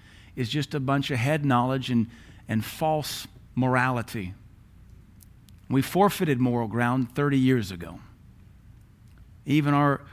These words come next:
great leaders don't walk in much morality. And the thing is, we become religious in the West. We're not Holy Ghost empowered. We are just, we have knowledge like everybody else. Our knowledge is just Bible knowledge. Where's the power? Where's the demonstration?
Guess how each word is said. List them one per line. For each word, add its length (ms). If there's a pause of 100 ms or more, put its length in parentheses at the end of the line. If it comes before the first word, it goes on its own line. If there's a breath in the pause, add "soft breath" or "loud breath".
(380 loud breath)
great 300
leaders 460
don't 260
walk 240
in 80
much 260
morality. 560 (920 soft breath)
And 200
the 40
thing 300
is, 160
we 80
become 360
religious 520
in 80
the 100
West. 380
We're 100
not 280 (880 soft breath)
Holy 300
Ghost 320 (760)
empowered. 760 (400 soft breath)
We 120
are 60
just, 420 (920 soft breath)
we 120
have 180
knowledge 460
like 200
everybody 480
else. 200
Our 180
knowledge 360
is 80
just 200
Bible 320
knowledge. 320
Where's 280
the 80
power? 440
Where's 220
the 100
demonstration? 920